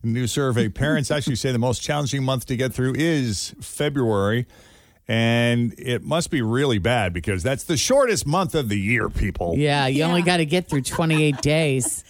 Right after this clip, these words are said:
Speaker 3: Ain't that the truth? What's so hard? <laughs>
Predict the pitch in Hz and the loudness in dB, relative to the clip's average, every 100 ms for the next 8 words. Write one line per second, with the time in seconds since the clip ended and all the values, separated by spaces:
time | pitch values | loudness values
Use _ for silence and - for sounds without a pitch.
0 | - - - 240 247 208 226 180 165 - | -20 -20 -12 -10 -8 -10 -8 -10 -10 -4
1 | 302 208 202 208 294 196 214 311 330 220 | -2 -2 0 0 2 2 2 2 0 0
2 | 294 202 180 151 185 - | 0 -2 -4 -4 -4 -4